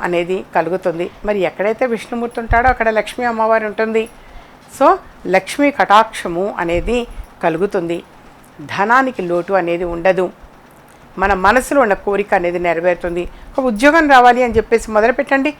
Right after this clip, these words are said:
ఎనిమిది శనివారాల లోపుగా శుభవార్త వింటారు నాన్న తప్పకుండా. పిల్లలకి వివాహం కుదరాలి అని చెప్పేసి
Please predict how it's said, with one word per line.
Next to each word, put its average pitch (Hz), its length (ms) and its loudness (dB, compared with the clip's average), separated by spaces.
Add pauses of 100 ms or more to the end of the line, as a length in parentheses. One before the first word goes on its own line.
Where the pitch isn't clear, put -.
(340)
ఎనిమిది 294 300 6
శనివారాల 294 580 6
లోపుగా 269 340 4
శుభవార్త 254 540 4
వింటారు 214 500 2
నాన్న 196 200 2 (120)
తప్పకుండా. 208 440 0 (180)
పిల్లలకి 277 720 2 (240)
వివాహం 269 520 6
కుదరాలి 220 480 6 (460)
అని 208 160 -4
చెప్పేసి 214 680 0